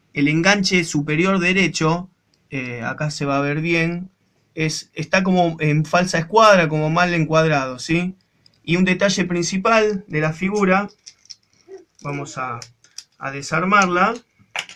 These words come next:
vino con la espalda sin pintar, ¿sí? No tiene la franja normal de todos los Stinkor. Es un muñeco que no se ve mucho, la, realmente es un muñeco que no suele aparecer muy fácilmente.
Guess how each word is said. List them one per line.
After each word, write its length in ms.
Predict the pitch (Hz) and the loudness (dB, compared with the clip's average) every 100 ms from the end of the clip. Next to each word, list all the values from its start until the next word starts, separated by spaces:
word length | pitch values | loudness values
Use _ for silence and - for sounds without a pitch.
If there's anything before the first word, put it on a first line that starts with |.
| _ _ _ _ _ _ _ _ - - - _ _ _ _ _ - | _ _ _ _ _ _ _ _ -20 -20 -20 _ _ _ _ _ -4
vino 260 | 185 175 | -2 0
con 120 | 165 | 0
la 80 | 165 | -2
espalda 320 | 160 165 156 | 0 0 -2
sin 180 | 147 139 | -4 -4
pintar, 360 | 135 127 117 117 _ _ _ _ - 427 - | -6 -10 -14 -16 _ _ _ _ -16 -16 -14
¿sí? 240 | - 170 | -4 -2
No 180 | 185 151 | 0 -2
tiene 220 | 156 151 | -2 -2
la 120 | 143 143 | -2 -2
franja 360 | 156 156 156 | -2 -2 -2
normal 360 | 147 147 156 156 | -4 -2 -2 -2
de 100 | 147 | -4
todos 180 | 151 147 | -4 -6
los 160 | 135 135 | -6 -12
Stinkor. 580 | 120 135 123 117 113 - - - _ | -14 -12 -12 -12 -14 -16 -20 -20 _
Es 200 | - 214 | -4 -2
un 120 | 233 208 | 0 0
muñeco 380 | 214 233 208 | 0 0 0
que 380 | 185 190 220 277 _ _ _ _ - | 2 2 0 -4 _ _ _ _ -4
no 200 | 170 202 | -2 0
se 200 | 185 190 | 0 0
ve 200 | 190 156 | 2 2
mucho, 500 | 139 131 120 113 101 | 0 -6 -10 -12 -12
la, 220 | 135 135 127 | -8 -6 -4
realmente 400 | 156 165 185 185 | -2 0 0 -2
es 120 | 160 | -2
un 60 | |
muñeco 280 | 160 175 175 | 0 0 0
que 600 | 151 143 139 127 123 117 - _ _ - _ | 0 0 -2 -6 -10 -16 -20 _ _ -20 _
no 160 | 160 180 | -4 -2
suele 260 | 185 185 165 | 2 4 4
aparecer 420 | 156 151 147 151 | 4 0 -2 -2
muy 180 | 147 143 | -2 -2
fácilmente. 880 | 135 131 147 139 135 120 117 113 | -4 -4 -4 -4 -6 -10 -12 -14